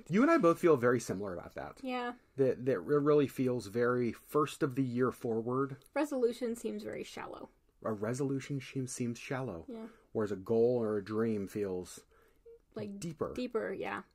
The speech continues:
Speaker 1: Yeah.
Speaker 2: Like, a more long-term.
Speaker 1: That's a good way to put it.
Speaker 2: More, you, you allow yourself, like, ups and downs. And you will have ups and downs.
Speaker 1: Yeah, that's
Speaker 2: But a
Speaker 1: true.
Speaker 2: resolution is just sort of like up, up, up. And then when there's a down, you just are, you're done.
Speaker 1: Well,
Speaker 2: You
Speaker 1: it's like
Speaker 2: quit.
Speaker 1: when you break a resolution, it feels like it's over.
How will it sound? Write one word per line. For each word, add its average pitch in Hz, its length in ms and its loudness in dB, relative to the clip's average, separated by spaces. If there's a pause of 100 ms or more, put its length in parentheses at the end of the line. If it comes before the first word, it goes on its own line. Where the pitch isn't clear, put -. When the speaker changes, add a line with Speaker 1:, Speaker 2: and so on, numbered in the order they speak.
Speaker 1:
Yeah. 240 200 0
Speaker 2:
Like, - 20 0 (180)
a - 60 -12
more 226 200 2
long-term. 214 840 -4 (400)
Speaker 1:
That's 147 160 -2
a 151 40 -6
good 131 140 0
way 117 100 2
to 104 60 -2
put 104 160 -6
it. 92 140 -10
Speaker 2:
More, 233 400 -4
you, 240 240 -6
you 240 240 2
allow 220 340 0
yourself, 220 500 0
like, 220 200 -6
ups - 220 -8
and 196 120 -4
downs. 196 420 -10
And 214 140 -6
you 226 100 -8
will 311 180 0
have 240 180 -4
ups - 180 -8
and - 80 -8
downs. - 380 -12
Speaker 1:
Yeah, 175 300 -8 (140)
that's - 120 -12
Speaker 2:
But 226 100 -4
a 233 40 2
Speaker 1:
true. 233 60 -2
Speaker 2:
resolution 233 460 2
is 208 140 -6
just 214 200 -4
sort 208 160 -4
of 208 100 -6
like - 300 -6 (120)
up, 214 100 -10
up, 220 140 -2
up. - 180 -4
And 220 100 -6
then 208 220 -8
when 214 240 -2
there's 208 180 -6
a 208 40 0
down, 202 260 -6
you 208 120 -4
just 208 200 -10
are, 208 80 -12
you're 214 180 -8
done. - 200 -12 (260)
Speaker 1:
Well, 147 100 4
Speaker 2:
You - 20 6
Speaker 1:
it's 143 100 0
like 143 140 6
Speaker 2:
quit. - 100 -20 (300)
Speaker 1:
when 127 320 2 (340)
you 147 160 2
break 127 380 4
a 165 60 8
resolution, 117 540 2
it 110 60 -4
feels 110 120 -4
like 95 80 -6
it's - 100 -12
over. - 280 -8